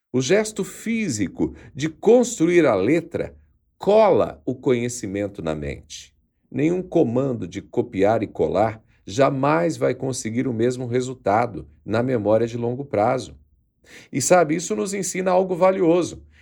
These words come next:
Ensina que a tecnologia, a tecnologia é uma ferramenta incrível,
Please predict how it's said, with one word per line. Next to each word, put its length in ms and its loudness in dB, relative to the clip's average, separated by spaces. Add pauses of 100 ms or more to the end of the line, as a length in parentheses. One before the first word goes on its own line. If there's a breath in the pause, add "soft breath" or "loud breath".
Ensina 400 -2
que 120 0
a 40 2
tecnologia, 1000 0
a 100 -6
tecnologia 600 -2
é 20 -2
uma 140 0
ferramenta 500 -2
incrível, 540 -4